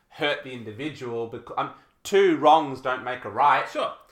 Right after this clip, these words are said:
Speaker 2: And if I asked you, where would you, if it was, if it was up to you, where would you go for your summer holidays? You would say Bali.
Speaker 1: Bali,
Speaker 2: Because
Speaker 1: yeah.
Speaker 2: that's all you wanna do
Speaker 1: Well,
Speaker 2: anymore.
Speaker 1: because I wanna get off the beaten path. I wanna go somewhere where no Australians go.
Speaker 2: <laughs>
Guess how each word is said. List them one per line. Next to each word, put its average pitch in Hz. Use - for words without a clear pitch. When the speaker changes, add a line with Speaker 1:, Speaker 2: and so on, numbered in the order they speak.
Speaker 2:
And 185
if 196
I 220
asked 190
you, 147
where 170
would 160
you, 147
if 151
it 170
was, 143
if -
it 160
was 139
up 247
to 202
you, 180
where 185
would 160
you 156
go 156
for -
your 131
summer 180
holidays? 135
You 180
would 175
say 175
Bali. 127
Speaker 1:
Bali, 110
Speaker 2:
Because 165
Speaker 1:
yeah. 160
Speaker 2:
that's 165
all 233
you 233
wanna 220
do 190
Speaker 1:
Well, 190
Speaker 2:
anymore. 208
Speaker 1:
because 226
I 220
wanna 220
get 208
off 196
the 190
beaten 185
path. 196
I 147
wanna 147
go 151
somewhere 156
where 156
no 156
Australians 156
go. 202
Speaker 2:
<laughs> -